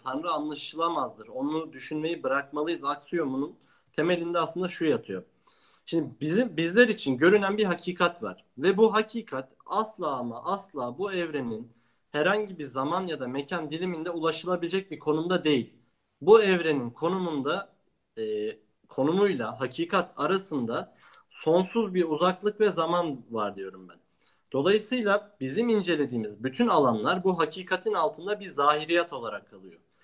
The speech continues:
Bu zahiriyatın terimlendirmelerini de şöyle yapıyorum. Bu zahiriyat kendi içerisinde gerçekliği, yanlışı, doğruyu, sahteyi barındırır ve biz bilim, felsefe vesaire aracılığıyla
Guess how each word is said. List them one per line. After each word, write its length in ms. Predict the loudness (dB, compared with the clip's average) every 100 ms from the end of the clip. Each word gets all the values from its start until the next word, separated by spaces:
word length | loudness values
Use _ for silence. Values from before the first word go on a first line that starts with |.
| _ _ 0
Bu 120 | 0
zahiriyatın 760 | 4 4 4 0 -2 -4 -6 -12
terimlendirmelerini 1300 | -6 -4 -2 -4 -6 -8 -6 -4 -2 -2 -2 -4 -4
de 80 |
şöyle 320 | -2 -2 -2 -2
yapıyorum. 480 | -4 -6 -10 -6
Bu 80 | -6
zahiriyat 540 | 2 2 2 -6 -10 -8
kendi 260 | -8 -6
içerisinde 760 | -8 -4 -4 -6 -14 -6 -6 -6 _ _ _ _
gerçekliği, 1000 | 2 2 2 -2 -4 -2 0 0 -4 -12 _ _ -4
yanlışı, 720 | 0 0 0 -2 -2 -4 -4 -12 -4
doğruyu, 680 | 2 4 4 2 0 -4 -8
sahteyi 560 | -4 0 0 0 0 0
barındırır 540 | -2 -2 -2 0 0 -8 -20 -4
ve 180 | -2 0
biz 320 | 0 0 0
bilim, 320 | 2 2 -2
felsefe 640 | 0 0 0 0 -2 0 0
vesaire 460 | 0 0 0 2
aracılığıyla 880 | 2 0 0 0 0 0 -2 -4 -8